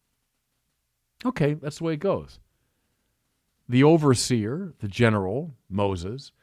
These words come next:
sends certain troops into battle. You know, Moses' direct fighting days are over. He's an old man by the time this, uh,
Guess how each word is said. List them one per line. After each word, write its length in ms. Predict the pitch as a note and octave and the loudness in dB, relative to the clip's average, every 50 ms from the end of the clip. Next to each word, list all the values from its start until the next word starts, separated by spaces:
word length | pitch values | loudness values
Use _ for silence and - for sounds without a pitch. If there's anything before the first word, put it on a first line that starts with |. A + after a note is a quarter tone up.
| _ _ _ _ _ - | _ _ _ _ _ -12
sends 500 | - - - D#3 D#3 D#3 D#3 D#3 D3+ - | -8 -2 0 2 2 4 4 2 2 0
certain 400 | - - D#3+ D#3 B2 D#3 D3+ C3 | 0 0 0 0 0 -6 -8 -6
troops 480 | - - - F3+ D3+ A#2+ - - - - | -4 2 2 2 2 0 -6 -16 -18 -10
into 320 | - C3+ B2 B2 A#2 - A2 | -6 -4 -4 -4 -4 -6 -6
battle. 460 | G#2+ A2+ G2 F2 E2 C#2+ - - _ _ _ _ _ _ _ _ _ _ _ _ _ _ _ _ _ _ _ _ _ _ _ _ _ _ _ _ _ _ _ _ _ _ _ _ _ _ _ _ _ - | -6 -6 -6 -6 -8 -12 -16 -20 _ _ _ _ _ _ _ _ _ _ _ _ _ _ _ _ _ _ _ _ _ _ _ _ _ _ _ _ _ _ _ _ _ _ _ _ _ _ _ _ _ -4
You 80 | C#4+ | 2
know, 100 | B3+ F3 | 2 4
Moses' 480 | D3+ D3 D3 E3 F#3+ G3 F3 E3+ D3 B2 | 4 6 8 10 8 8 8 4 2 2
direct 520 | - - C3 B2+ B2+ C#3+ D#3+ D3+ - - | 0 2 2 6 6 6 6 6 2 -14
fighting 460 | - - - D3+ D#3+ F3+ E3+ D3+ B2+ G#2 | -12 0 2 4 4 6 4 4 4 4
days 300 | G#2+ G2+ G2 G#2+ F2+ G2+ | 4 2 2 2 2 0
are 140 | G2+ G2+ | 2 4
over. 400 | B2+ D3+ D#3 A2+ F#2+ F2+ G2+ B2 | 6 4 4 4 0 -4 -4 -4
He's 220 | A#2+ A2+ B2 A2+ A2+ | -4 -6 -6 -6 -6
an 80 | A2 | -6
old 240 | A2 A#2 A2+ G#2+ G2 | -4 -2 -2 0 2
man 180 | G#2+ G#2+ A2 A2 | 2 2 2 2
by 140 | G2+ G2 F#2+ | 2 0 0
the 60 | F#2 | -2
time 260 | - G#2+ G#2 G2 F#2+ | -4 -4 -4 -2 -2
this, 280 | G2+ G#2 G2 - - G#2 | -4 -4 -6 -6 -8 -8
uh, 260 | F#2+ F2 E2+ E2+ | -8 -8 -8 -10